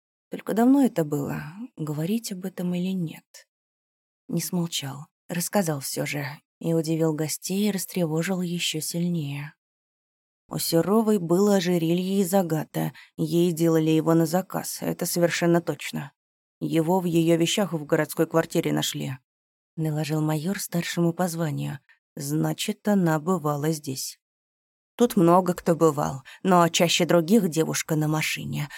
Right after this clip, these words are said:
Он называл ее «Лидочка». Сергей Степанович встал со скамейки и медленным шагом подошел к границе участков. «А ходить я туда боюсь, если честно. Зло там какое-то».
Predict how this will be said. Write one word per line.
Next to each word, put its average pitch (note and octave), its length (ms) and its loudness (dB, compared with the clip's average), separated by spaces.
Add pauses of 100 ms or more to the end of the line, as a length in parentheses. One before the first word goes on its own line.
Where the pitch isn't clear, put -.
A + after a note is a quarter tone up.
(100)
Он A#3 200 6
называл F#3 460 6
ее F3+ 360 6 (240)
«Лидочка». E3 960 2 (640)
Сергей D#3+ 400 -4
Степанович D#3+ 640 0
встал - 260 -2
со - 140 -8
скамейки E3+ 680 0 (260)
и D#3+ 140 -2
медленным D#3+ 720 0
шагом G3+ 480 0
подошел F#3 480 -2
к F3 60 -6
границе E3+ 420 0
участков. E3 720 -8 (420)
«А E3 100 0
ходить D#3 540 -2
я D3 100 -4
туда D3 280 -6
боюсь, C3+ 440 -8
если - 260 -10
честно. - 500 -6 (220)
Зло E3 480 -2
там E3 280 -12
какое-то». - 800 -8